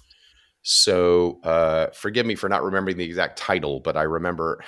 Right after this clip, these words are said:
<laughs> uh, his episode is a perfect example of that. It's, and, um, he'd probably, he was probably well capable of that, uh, long before he came to Mercy Point, but he sort of set a tone,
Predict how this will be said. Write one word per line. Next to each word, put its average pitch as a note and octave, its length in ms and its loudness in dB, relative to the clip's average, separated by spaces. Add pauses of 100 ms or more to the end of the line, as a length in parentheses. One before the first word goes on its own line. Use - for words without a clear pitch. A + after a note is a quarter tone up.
<laughs> - 800 -18
uh, E2 200 -6
his G2 180 -8
episode F#2 400 -2
is D2+ 80 -8
a D#2+ 60 -8
perfect F#2 480 -6
example C#2+ 500 -8
of B1+ 140 -14
that. C2+ 260 -10
It's, - 420 -8
and, D2 380 -10 (240)
um, C#2+ 400 -16
he'd E2 200 -14
probably, G2 440 0
he E2 100 -10
was E2 120 -12
probably F#2+ 540 -2 (360)
well B2 180 4
capable F#2+ 440 -6
of D#2 100 -6
that, E2 240 0 (340)
uh, E2 380 -4
long G2 260 0
before E2 280 -4
he D2+ 60 -6
came D#2+ 200 -8
to D2+ 60 -12
Mercy D2 280 -8
Point, C#2+ 380 -4
but D2 140 -4
he F2+ 180 -4
sort F2 240 2
of D2+ 80 -4
set D#2+ 340 0
a - 60 -14
tone, C#2+ 440 -4